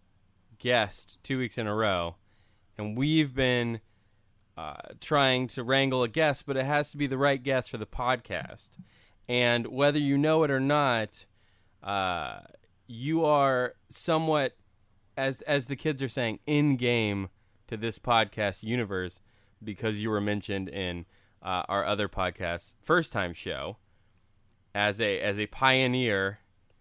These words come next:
in the podcasting world, but because of your Breaking Bad podcast, not because of, uh,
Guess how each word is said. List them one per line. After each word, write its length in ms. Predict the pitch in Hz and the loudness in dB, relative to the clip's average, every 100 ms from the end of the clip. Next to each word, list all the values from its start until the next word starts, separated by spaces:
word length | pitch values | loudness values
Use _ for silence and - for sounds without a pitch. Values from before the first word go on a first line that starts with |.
| _ 110 | _ -8
in 120 | 107 | -8
the 60 | |
podcasting 760 | - 147 165 156 110 95 104 92 | -2 2 2 0 -4 -4 -6 -6
world, 420 | 90 85 85 90 _ _ _ _ - | -4 -4 -6 -10 _ _ _ _ -6
but 320 | 110 139 131 | 0 2 2
because 280 | 135 151 139 | -2 -2 -2
of 160 | 127 | -4
your 260 | 120 117 101 _ _ | -2 -2 -4 _ _
Breaking 320 | 156 175 165 110 | 2 2 2 0
Bad 220 | 95 90 | 0 0
podcast, 520 | 98 92 104 95 - | -2 -2 -4 -6 -4
not 380 | 113 120 120 123 | 2 4 4 0
because 360 | 113 - 104 101 | -6 -4 -4 -4
of, 160 | 92 - _ _ _ _ 92 | -6 -12 _ _ _ _ -12
uh, 240 | 76 | -10